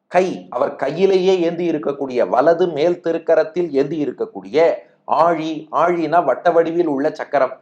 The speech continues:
கை ஆழி என்னும் படையோடு, அந்த சக்கரம் என்கிற ஆயுதத்தோடு. அது ஏன் கையாழிங்கிறார்னா, பெருமாள் கையை விட்டு சக்கரத்தாழ்வார் பிரியவே மாட்டாராம். ஏன்னா பெருமாள் எங்கேயாவது சக்கரத்தாழ்வாரை இறக்கி கீழே வச்சுட்டு அப்ப திடீர்னு யாராவது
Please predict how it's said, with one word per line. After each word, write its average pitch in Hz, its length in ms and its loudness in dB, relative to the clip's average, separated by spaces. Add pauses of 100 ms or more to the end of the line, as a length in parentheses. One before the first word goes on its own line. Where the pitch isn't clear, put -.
(340)
கை 147 320 0
ஆழி 175 440 0
என்னும் 170 380 -4
படையோடு, 156 760 -2
அந்த 127 220 -6
சக்கரம் 180 500 2
என்கிற 165 380 0
ஆயுதத்தோடு. 151 800 2 (260)
அது 127 140 -8
ஏன் 175 200 -6
கையாழிங்கிறார்னா, 156 1200 2 (240)
பெருமாள் 165 420 0
கையை 139 260 -2
விட்டு 131 200 -6
சக்கரத்தாழ்வார் 135 800 2
பிரியவே 151 360 0
மாட்டாராம். 127 480 0 (300)
ஏன்னா 131 360 -2
பெருமாள் 147 340 0
எங்கேயாவது 135 640 2 (180)
சக்கரத்தாழ்வாரை 147 640 2
இறக்கி 139 360 -2
கீழே 156 200 -4
வச்சுட்டு 135 460 -6 (200)
அப்ப - 280 -4
திடீர்னு 170 420 -2
யாராவது 156 380 4